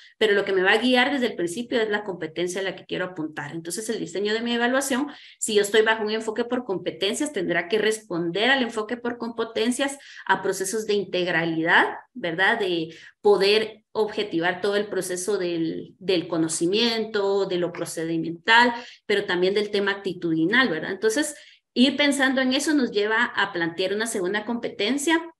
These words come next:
establecer un proceso de evaluación con una ruta lógica que nos va a permitir evidenciar el nivel alcanzado de los resultados de aprendizaje, ¿verdad? Entonces, esas son las dos competencias que tenemos para esta sesión.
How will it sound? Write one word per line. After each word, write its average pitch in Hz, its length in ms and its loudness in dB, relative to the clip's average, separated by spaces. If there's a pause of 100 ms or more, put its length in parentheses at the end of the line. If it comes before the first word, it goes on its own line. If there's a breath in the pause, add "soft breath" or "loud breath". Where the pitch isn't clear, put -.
(300)
establecer 180 520 -2
un 202 80 -2
proceso 208 380 -2
de 202 120 0
evaluación 190 580 -2
con 175 100 -4
una 190 180 -2
ruta 185 300 -6
lógica 277 580 -2 (380 loud breath)
que 208 100 0
nos 185 160 2
va 185 100 2
a 190 100 -4
permitir 202 400 0
evidenciar 220 800 0
el 190 200 -4
nivel 170 220 0
alcanzado 180 680 -2
de 190 80 0
los 180 140 0
resultados 156 560 -6
de 170 80 -6
aprendizaje, - 800 -10
¿verdad? - 220 -8
Entonces, 226 420 -10
esas 208 240 -4
son 220 160 -2
las 208 120 -4
dos 185 120 -8
competencias 175 560 -6
que 240 80 -4
tenemos 185 380 -2
para 151 180 -10
esta - 180 -8
sesión. 277 520 -2